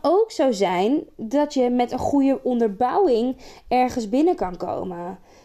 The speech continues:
Ehm, ik noem gewoon even een voorbeeld, hè. En zeker met het oogpunt op het grote banentekort dat er op dit moment is,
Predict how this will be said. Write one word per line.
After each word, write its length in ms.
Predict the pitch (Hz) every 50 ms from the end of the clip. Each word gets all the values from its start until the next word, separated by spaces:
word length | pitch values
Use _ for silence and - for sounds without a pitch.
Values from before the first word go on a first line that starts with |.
| - _ _
Ehm, 640 | - 202 214 214 214 214 214 214 214 208 208 403 - -
ik 100 | 226 233
noem 200 | 240 269 294 285
gewoon 200 | - 302 294 285
even 240 | 240 269 254 262
een 120 | 254 247 214
voorbeeld, 460 | 202 226 254 254 202 175 180 175 175
hè. 180 | 214 220 262 370 381 - - _ _ _ - - - - _ _ _ _ _ _ - -
En 120 | - 240
zeker 500 | - - 208 220 262 - 269 233 226 233
met 140 | 226 220 214
het 140 | 220 214 -
oogpunt 400 | - 226 226 - - 233 226 185
op 80 | 190 214
het 100 | 220 214
grote 320 | - 233 233 233 240 254
banentekort 640 | 185 214 220 262 311 320 277 233 240 - 220 226 220
dat 140 | 226 202 208
er 60 | 202
op 120 | 208 190
dit 120 | 214 214 208
moment 360 | 202 202 202 196 190 196 -
is, 260 | - 175 190 208 -